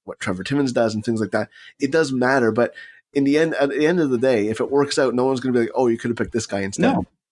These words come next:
Speaker 1: Right? So the, the only, the only bad answer is a wrong
Speaker 2: Yeah.
Speaker 1: answer. <laughs> So,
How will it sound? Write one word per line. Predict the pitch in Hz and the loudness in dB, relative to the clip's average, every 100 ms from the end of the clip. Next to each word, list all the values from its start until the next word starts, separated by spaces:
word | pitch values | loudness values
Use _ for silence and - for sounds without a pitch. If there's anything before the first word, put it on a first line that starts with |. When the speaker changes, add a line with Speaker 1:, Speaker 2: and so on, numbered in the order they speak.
| - | -2
Speaker 1:
Right? | 123 123 | 0 2
So | - 135 123 - - | 2 0 0 -6 -2
the, | 147 165 165 | 0 0 2
the | 147 | 2
only, | 170 180 156 | 2 2 0
the | 151 | 0
only | 185 180 | 2 2
bad | 127 131 127 123 | 2 2 2 2
answer | 135 135 113 | 0 -2 -2
is | 110 | 0
a | 107 | 0
wrong | 131 139 | 0 0
Speaker 2:
Yeah. | 110 180 | 0 0
Speaker 1:
answer. | 180 - - - | -2 -10 -20 -10
<laughs> | - - - - 147 147 | -10 -8 -8 -6 -6 -4
So, | - 160 139 | 0 2 2